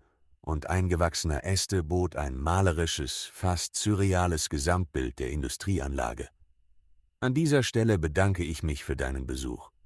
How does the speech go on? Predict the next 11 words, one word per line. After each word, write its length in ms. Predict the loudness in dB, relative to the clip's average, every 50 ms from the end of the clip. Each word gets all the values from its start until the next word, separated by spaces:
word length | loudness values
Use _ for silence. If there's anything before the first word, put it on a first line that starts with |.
| _ _ _ _ _ _ _ _ _ _ _ _ -6
Schaue 360 | -2 0 2 2 4 4 4
doch 220 | 2 2 0 0
auch 260 | 2 2 2 2 0 -2
auf 240 | -2 -2 -2 -4 -6 _
Instagram 680 | -2 -2 -2 -2 -2 -2 -2 0 0 0 0 -2 -4 -6 -8
oder 260 | -6 -4 -4 -2 -2
auf 140 | -4 -6 -10
Facebook 560 | -4 -2 0 0 0 0 -2 -4 -6 -4 -4
vorbei 500 | -4 -2 0 2 2 4 4 2 0 -2
und 160 | -4 -8 -6
Schrägstrich 680 | -4 -2 0 0 0 0 -2 -4 -2 -2 -4 -4 -6 -12